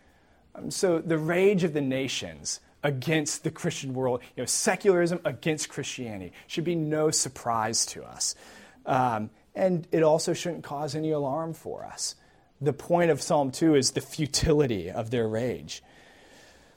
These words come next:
So what, what effect does the news have on your heart? As you hear about kind of this increasing secular-, secularization, as you sense it in your reading of the news, what effect does that have on your heart? Do you feel anxious and fearful?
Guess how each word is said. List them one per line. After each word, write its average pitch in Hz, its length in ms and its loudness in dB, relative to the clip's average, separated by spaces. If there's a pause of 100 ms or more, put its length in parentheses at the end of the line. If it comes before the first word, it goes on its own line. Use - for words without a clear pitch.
(800)
So - 140 -6
what, 185 320 0
what 196 140 4
effect 180 560 -4
does 139 220 -4
the 139 100 -4
news 139 340 -2
have 131 220 -6
on 123 100 -4
your 110 160 -6
heart? 87 400 -10
As 135 180 -8
you 175 340 4
hear 175 440 0
about 127 320 0
kind 151 180 -4
of 131 100 -4
this 131 200 -6
increasing 143 560 -4
secular-, 113 720 -4
secularization, 117 960 -6
as 113 100 -10
you 165 100 0
sense - 580 0
it 104 200 -6
in 139 140 -4
your 139 140 4
reading 135 240 2
of 123 60 0
the 113 100 -2
news, 113 280 -2
what 277 120 -4
effect - 380 -4
does 131 120 -2
that 117 180 0
have 120 300 -6
on 110 120 -6
your 104 140 -8
heart? 92 300 -10 (380)
Do 131 80 -4
you 147 380 6
feel 156 500 4
anxious 160 580 0
and - 100 -12
fearful? 156 640 0